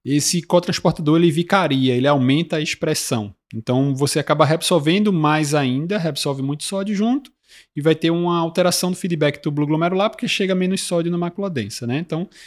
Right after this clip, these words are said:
você bloqueia essa reabsorção proximal, é, de sódio e glicose, vai fazer com que mais sódio passe e volte a chegar nessa mácula densa, e aí você vai restaurar esse feedback túbulo glomerular, ter esse efeito hemodinâmico e tal,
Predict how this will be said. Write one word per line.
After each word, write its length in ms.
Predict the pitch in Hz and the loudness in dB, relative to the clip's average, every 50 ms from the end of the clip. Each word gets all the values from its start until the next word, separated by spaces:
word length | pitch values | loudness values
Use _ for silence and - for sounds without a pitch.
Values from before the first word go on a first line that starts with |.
| - - - _ _ - | -20 -20 -20 _ _ -2
você 260 | 160 165 - - 185 | 0 2 2 2 2
bloqueia 600 | 165 180 196 190 190 - 180 180 196 220 233 220 | 4 4 4 4 4 4 4 6 6 6 6 6
essa 360 | 190 165 160 - - 170 156 | 6 4 2 2 2 0 2
reabsorção 580 | 143 147 147 143 143 - 156 143 - - 139 135 | 2 2 0 0 0 -2 -2 -2 -2 -2 -2 -2
proximal, 800 | - 139 139 127 - - 139 131 127 123 120 117 117 107 - _ _ | 0 -2 -2 -2 -2 -2 -2 0 0 0 0 0 -4 -6 -10 _ _
é, 280 | - 131 123 120 117 113 | -8 -6 -4 -4 -4 -4
de 160 | 117 131 135 | -2 -2 -2
sódio 440 | - - - - 135 127 120 120 135 | 0 0 2 4 4 4 4 4 2
e 60 | 143 | 2
glicose, 720 | 151 185 196 - - 180 170 170 190 202 202 208 240 233 - _ _ - - _ _ _ | 2 2 0 2 2 2 4 4 4 2 0 -2 -6 -10 -10 _ _ -20 -20 _ _ _
vai 240 | - 135 151 156 170 | 4 6 6 6 6
fazer 340 | 165 - 180 151 135 156 151 | 6 2 0 0 0 0 -2
com 120 | 160 139 | -2 -4
que 100 | - - | -2 -2
mais 260 | 147 147 147 160 165 - | -2 0 0 0 0 -2
sódio 400 | - - 156 143 135 131 139 135 | -2 -2 0 0 0 -2 -4 -8
passe 560 | - - 135 131 127 123 - - - - 123 | -2 2 2 4 4 2 0 -4 -6 -8 -8
e 160 | 107 139 139 123 - | -8 -6 -8 -8 -10
volte 480 | 120 117 117 131 143 151 156 147 147 151 | -8 0 2 4 4 4 4 0 -2 -4
a 60 | 139 | -4
chegar 300 | - - 147 135 131 127 | -4 -4 -4 -4 -2 -4
nessa 240 | 127 127 - - 156 | -4 -6 -6 -8 -8
mácula 400 | 143 135 131 127 - - 190 190 | -6 -6 -6 -8 -6 -6 -4 -4
densa, 440 | 165 180 185 196 202 - - 233 233 _ _ _ - - _ _ _ | -2 -2 -4 -4 -4 -8 -10 -12 -14 _ _ _ -20 -20 _ _ _
e 140 | 151 147 147 | 2 4 4
aí 100 | 147 147 | 4 2
você 240 | 147 143 - - | 0 -2 -2 -2
vai 180 | 151 147 151 147 | 0 2 0 0
restaurar 800 | 131 131 160 170 165 - - - 190 180 170 147 139 139 156 170 | 0 0 0 0 0 -2 -2 0 2 2 4 4 4 4 4 2
esse 180 | 170 165 - 156 | 2 0 -4 -6
feedback 540 | - - 175 156 151 143 143 139 139 - - | -6 -8 -8 -6 -2 0 0 0 0 -2 -6
túbulo 260 | - 151 143 143 147 | -6 -6 -4 -4 -2
glomerular, 760 | 143 156 156 156 156 160 165 156 131 120 127 143 151 147 131 127 | -2 -2 0 0 0 2 2 2 2 2 2 2 2 0 -2 -4
ter 160 | - 139 131 | -4 -4 -4
esse 180 | 131 - - | -4 -4 -6
efeito 260 | 139 - - 135 - - | -6 -6 -6 -6 -4 -4
hemodinâmico 800 | 139 139 139 139 151 156 143 123 127 135 143 147 147 143 - 151 | -4 -4 -4 -4 -2 -2 -2 -2 0 -2 -2 -2 -4 -8 -10 -10
e 40 | |
tal, 360 | - - 117 120 131 147 - | -4 -2 0 0 0 -4 -6